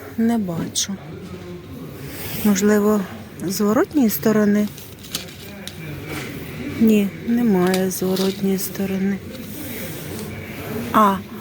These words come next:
все по тридцять два. Таня,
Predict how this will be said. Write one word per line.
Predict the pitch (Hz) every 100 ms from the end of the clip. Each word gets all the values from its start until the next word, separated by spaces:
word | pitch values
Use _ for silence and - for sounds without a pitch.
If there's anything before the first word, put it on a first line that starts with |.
| - - -
все | - 233 240 -
по | 226 214 190 - - - -
тридцять | 208 196 - 196
два. | 190 185
Таня, | 180 160 226 214 180